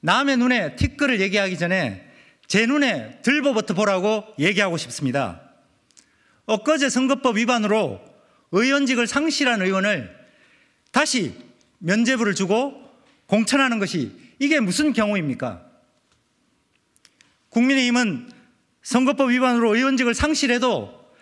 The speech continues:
다시 공천 주는 것이 이게 시스템 공천입니까? 이건 도대체 무슨 시스템입니까?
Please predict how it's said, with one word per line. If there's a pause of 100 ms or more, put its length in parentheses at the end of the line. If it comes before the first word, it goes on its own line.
(220)
다시
공천
주는
것이 (300)
이게
시스템
공천입니까? (1700)
이건
도대체
무슨
시스템입니까?